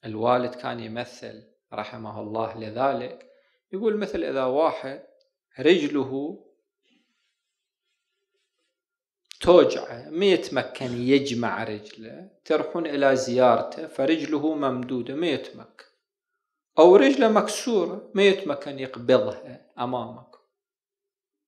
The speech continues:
يعتذر منكم، يقول: "أعتذر منكم"،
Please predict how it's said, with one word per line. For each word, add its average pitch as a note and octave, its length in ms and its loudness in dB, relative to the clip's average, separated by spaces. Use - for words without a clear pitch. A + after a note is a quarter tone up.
يعتذر D3 640 -2
منكم، B2+ 380 -20
يقول: C3+ 220 -8
"أعتذر A#2+ 520 -10
منكم"، - 340 -20